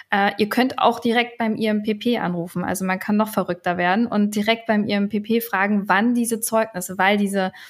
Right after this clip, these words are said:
ähm, Staatsexamenszeugnisse, die werden nämlich erst von denen freigegeben, ans Landesprüfungsamt geschickt, die machen ihren Stempel drauf und dann verschickt das Landesprüfungsamt die Zeugnisse.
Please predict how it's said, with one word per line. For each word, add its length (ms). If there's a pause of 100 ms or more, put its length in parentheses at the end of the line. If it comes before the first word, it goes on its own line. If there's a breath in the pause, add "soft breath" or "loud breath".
(440 loud breath)
ähm, 400
Staatsexamenszeugnisse, 1400
die 140
werden 160
nämlich 280
erst 480
von 260
denen 260
freigegeben, 840
ans 220
Landesprüfungsamt 960
geschickt, 440 (180)
die 140
machen 340
ihren 180
Stempel 380
drauf 540
und 180
dann 220
verschickt 360
das 140
Landesprüfungsamt 1120
die 80
Zeugnisse. 640